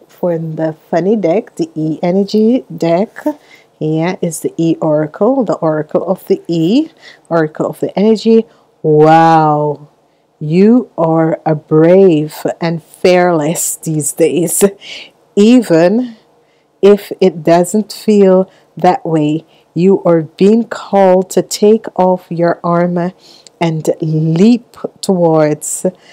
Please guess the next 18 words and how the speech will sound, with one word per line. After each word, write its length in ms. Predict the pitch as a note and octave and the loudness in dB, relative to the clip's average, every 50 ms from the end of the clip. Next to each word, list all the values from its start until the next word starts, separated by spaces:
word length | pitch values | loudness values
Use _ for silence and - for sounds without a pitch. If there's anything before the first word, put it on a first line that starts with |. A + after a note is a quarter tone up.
| _ _ _ _ _ | _ _ _ _ _
Today 680 | - - F#3+ D#3 - - F#3 F#3 F#3 F#3 G#3 A3 G3 - | -4 -4 -2 0 2 4 4 6 6 6 4 4 2 2
is 240 | G#3+ G#3+ - - | 0 0 0 -2
the 100 | - A#3 | -2 -2
day 640 | A3+ - - - F#3+ F#3 F3 E3+ E3 E3 E3 E3 - _ _ _ _ _ _ | -2 0 2 4 4 4 4 4 2 0 -2 -6 -10 _ _ _ _ _ _
to 100 | - - | -10 -10
call 580 | - _ - - - G#3+ G#3 G3+ G#3 G#3 G#3+ A3 | -8 _ -8 -2 2 2 4 4 4 4 2 0
fear 480 | - - - - A3+ A3 G#3 G3+ G3 - - | -2 -6 -2 2 4 4 4 4 2 0 -2
out 420 | F3 E3 D#3 D#3+ D#3+ D#3 - - F3+ F3 F3 - _ _ _ _ _ _ _ | -2 -2 -2 -2 -4 -6 -4 -2 -2 -2 -2 -6 _ _ _ _ _ _ _
as 360 | - E3+ E3+ D#3 - - - F3+ - - | -4 -2 -2 -4 -8 -4 -4 -4 -4 -2
the 300 | F3+ - F3 E3+ E3 D#3+ - | -4 -4 -2 -2 -2 -2 -2
rapid, 840 | D#3+ E3 F3+ G#3 A3 A3 - _ _ _ - - - E3 D#3+ D3 - _ _ _ _ _ _ _ _ _ _ _ _ _ _ _ _ | 0 2 2 2 0 -2 -4 _ _ _ -20 -8 -6 -6 -6 -6 -8 _ _ _ _ _ _ _ _ _ _ _ _ _ _ _ _
um, 440 | - F3+ F3+ E3+ E3+ E3 E3 E3 D3 - - | -2 -2 0 0 -2 -2 -4 -6 -10 -2 0
impulse 920 | G3+ G#3 G#3 G3 F#3 - - - F#3+ F3+ E3+ E3 E3 E3 D#3+ - - - | 2 2 2 0 -4 -4 0 0 2 2 2 2 0 -2 -4 -6 -8 -10
that 580 | - - - E3+ F3 E3 - - - F3+ _ _ _ _ _ _ _ _ _ | -8 -6 -4 -4 -4 -6 -10 -16 -18 -18 _ _ _ _ _ _ _ _ _
it 220 | F#3 F3+ F3 - - - | 0 0 0 -2 -4 -2
is. 480 | E3+ E3 D#3 D3+ D3+ - - - - - _ _ _ _ _ _ | 0 0 0 0 -2 -6 -10 -10 -12 -14 _ _ _ _ _ _
It's 300 | - D#3+ D#3+ - - - | -8 -6 -6 -6 -8 -8
time 600 | - - - F#3 F3+ F3 E3+ E3 D#3+ D#3+ D#3+ D#3 | -8 -6 -4 -2 -2 0 -2 -2 -4 -4 -6 -10